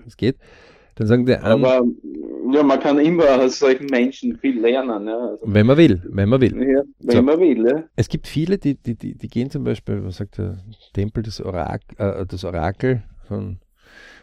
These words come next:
Speaker 1: äh, Oakley. Ähm, also wenn er was sagt, äh, aber die selber zu faul sind, also die gehen zu seinen Veranstaltungen,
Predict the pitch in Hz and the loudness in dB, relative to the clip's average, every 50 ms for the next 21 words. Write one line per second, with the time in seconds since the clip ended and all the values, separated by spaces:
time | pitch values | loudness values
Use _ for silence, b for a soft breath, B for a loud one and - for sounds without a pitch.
0 | b b - - 107 104 101 - - 113 117 - 151 156 151 123 - _ _ b | b b -10 -8 -6 -6 -6 -6 -6 -6 -6 -2 -2 -2 -2 -4 -6 _ _ b
1 | b b b b b b b b - 139 - 98 107 113 113 117 113 - - - | b b b b b b b b -10 -8 -6 -6 -4 -6 -6 -8 -10 -12 -16 -18
2 | - - 220 - - - - - - _ _ _ _ _ _ _ _ _ _ _ | -20 -18 -18 -18 -20 -20 -20 -20 -20 _ _ _ _ _ _ _ _ _ _ _
3 | _ _ _ - 117 110 - - - - - 98 92 95 95 95 104 107 98 98 | _ _ _ -20 -20 -20 -20 -18 -14 -10 -8 -4 -2 -2 -2 0 0 -2 -2 -4
4 | 92 - - - 85 85 95 143 - - - - - - - - - 80 80 - | -4 -6 -6 -4 -4 -2 -2 -4 -6 -8 -14 -20 -20 -20 -18 -18 -16 -16 -18 -20
5 | - _ _ _ - - 98 98 120 120 107 - _ _ - - 110 - - 104 | -20 _ _ _ -8 -6 -4 -2 -2 -2 -4 -4 _ _ -8 -8 -4 0 0 2
6 | 110 131 165 - - - 113 - - - 95 78 67 80 98 123 - - - 175 | 2 0 -2 -6 -8 -8 -12 -10 -6 -4 -4 -4 -4 -4 -6 -6 -6 -6 -8 -10
7 | 170 135 104 98 98 - 101 - 98 113 135 135 117 107 107 101 98 92 87 92 | -8 -6 -6 -6 -6 -6 -4 -2 0 -2 -2 -2 -4 -2 -2 -2 -2 -2 -4 -6
8 | 87 85 98 107 - - - - - - 165 196 214 202 | -8 -8 -10 -10 -6 -6 -6 -6 -6 -6 -6 -6 -8 -10